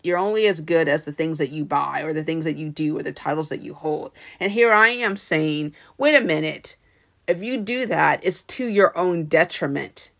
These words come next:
in terms of satisfaction within your soul." Your, your body was built for purpose. Your body was built in order for something that's greater than above you. But it's not in a sense of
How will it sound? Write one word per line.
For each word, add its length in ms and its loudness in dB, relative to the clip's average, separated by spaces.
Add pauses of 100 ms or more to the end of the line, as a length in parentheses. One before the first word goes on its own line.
(140)
in 100 -6
terms 440 -6
of 180 0 (100)
satisfaction 880 -2
within 300 -2
your 120 -6
soul." 520 -4 (500)
Your, 400 6 (260)
your 180 2
body 760 0
was 200 -2
built 420 -2
for 100 -2
purpose. 800 -4 (240)
Your 160 4
body 640 4
was 240 -2
built 800 0 (340)
in 200 -4
order 480 0 (180)
for 240 -4
something 720 -2
that's 360 -2
greater 480 2
than 280 -4
above 520 0
you. 300 0
But 180 -4
it's 160 -10
not 320 -4
in 140 -4
a 40 -2
sense 400 -6
of 380 -2